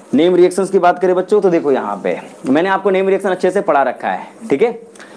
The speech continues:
तो थोड़ा बातें कर ले, बहुत देर तक हो गई कहानी। तो अभी तक की चीज़ें सब तक पहुँच गई है। मेरे से तो एक दिन नहीं होता है, फ़ोन से पढ़ना पन्द्रह सौ पेज का है, ठीक है, कोई बात नहीं। आप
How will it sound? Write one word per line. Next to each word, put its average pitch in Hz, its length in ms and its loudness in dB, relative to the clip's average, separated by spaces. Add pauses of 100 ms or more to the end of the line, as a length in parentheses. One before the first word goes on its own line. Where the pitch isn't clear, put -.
(160)
तो - 160 -6
थोड़ा 151 100 2
बातें 151 280 2
कर 185 120 0
ले, 214 100 0
बहुत 147 240 0
देर 151 140 0
तक 165 200 -2
हो 156 100 0
गई 160 120 2
कहानी। 160 400 -2
तो - 160 -2
अभी 147 200 2
तक 180 220 0
की 180 80 0
चीज़ें 180 300 2
सब 170 240 -4
तक 190 160 0 (440)
पहुँच 160 260 0
गई 190 160 2
है। 220 300 0 (380)
मेरे 170 200 2
से 196 160 0
तो 196 180 0
एक 185 300 2
दिन 190 160 2
नहीं 190 340 0
होता 185 320 0
है, 180 280 0
फ़ोन 156 340 -2
से 170 120 -4
पढ़ना 160 400 0
पन्द्रह 147 380 0
सौ 165 140 -4
पेज 151 280 0
का 151 180 2
है, 147 240 0
ठीक 160 320 0
है, 247 200 2
कोई 196 280 2
बात 175 280 -2
नहीं। 190 260 0
आप 156 640 0